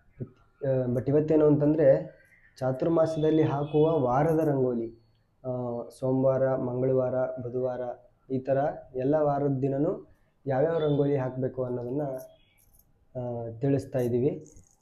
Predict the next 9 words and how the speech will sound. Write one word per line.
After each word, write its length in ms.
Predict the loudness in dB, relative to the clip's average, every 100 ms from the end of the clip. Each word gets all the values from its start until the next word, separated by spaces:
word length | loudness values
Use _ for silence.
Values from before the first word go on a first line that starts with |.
| _ _ _ -4
ಎಲ್ರೂ 200 | 0 0
ತುಂಬ 260 | 0 -2 -2
ಚೆನ್ನಾಗಿ 460 | -4 -4 -4 -6
ಸಪೋರ್ಟ್ 320 | -8 -4 -2
ಮಾಡ್ತಾ 280 | 0 -2 -4
ಇದ್ದೀರಾ. 220 | -6 -4 -6 -8 -8
ಹೀಗೆ 200 | -4 -4
ಸಪೋರ್ಟ್ 380 | -4 -4 -4 -2
ಮಾಡಿ, 360 | -4 -2 -2